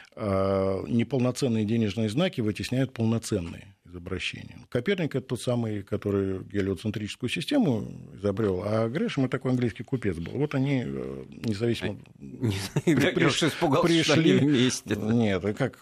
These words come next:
Speaker 1: Ломоносов и Лавуазье пришли вот к открытию этого экономического закона. Обычно этот закон применяется к денежным знакам, монетам, отчеканенным из благородных металлов. Там, где золото и серебро, и, допустим, там, где попадает медь, там сразу начинается некий, так сказать, такой вот раздрай.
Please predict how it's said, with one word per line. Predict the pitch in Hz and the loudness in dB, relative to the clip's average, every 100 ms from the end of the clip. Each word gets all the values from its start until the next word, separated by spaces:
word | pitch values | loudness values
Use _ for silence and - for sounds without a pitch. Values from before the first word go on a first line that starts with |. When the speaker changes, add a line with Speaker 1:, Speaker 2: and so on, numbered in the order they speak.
| - | -4
Speaker 1:
Ломоносов | 101 120 143 117 - 98 | 0 2 4 2 -2 -4
и | 104 | 0
Лавуазье | 110 135 135 190 185 | 2 2 2 0 0
пришли | 113 107 156 | 0 0 2
вот | 151 104 - | 2 0 -4
к | - | -4
открытию | 110 - 156 123 | -4 0 0 0
этого | 139 139 113 107 104 117 107 | 0 0 2 2 0 -4 -4
экономического | 117 120 135 - - 127 | 0 2 2 0 -2 0
закона. | 151 151 98 85 - - | 0 0 -2 -4 -10 -6
Обычно | 117 131 185 175 | -2 0 0 0
этот | 151 | 0
закон | 156 180 170 | 0 0 -2
применяется | 147 151 156 170 147 - | 0 0 2 2 0 -2
к | 135 - - 143 143 143 143 | -6 -6 0 4 4 4 2
денежным | 117 151 - - 123 151 143 123 135 | -2 -10 -10 -6 0 2 2 2 2
знакам, | 175 196 113 | 2 2 2
монетам, | 139 151 107 90 | 4 2 0 -2
отчеканенным | 92 - - 160 151 | -4 -6 -2 2 2
из | 127 | 2
благородных | 117 120 131 147 127 127 | 2 2 2 0 -2 -2
металлов. | 131 123 95 85 - | -2 0 0 -2 -4
Там, | 120 | -4
где | 117 | -2
золото | 117 143 123 110 | -2 0 0 0
и | 127 | 0
серебро, | - 127 143 208 160 | 0 0 4 4 2
и, | |
допустим, | 113 110 107 | 0 -2 -2
там, | 120 104 | 0 0
где | 104 | -2
попадает | 113 120 113 123 131 | -4 -4 0 0 0
медь, | 208 202 | 0 -2
там | 151 139 | -4 -4
сразу | 127 113 | -4 -4
начинается | - 110 95 - | -6 -8 -10 -14
некий, | - - | -18 -18
так | - | -18
сказать, | - - | -20 -14
такой | - 92 - - | -12 -12 -14 -4
вот | |
раздрай. | 110 98 85 | -2 -2 -2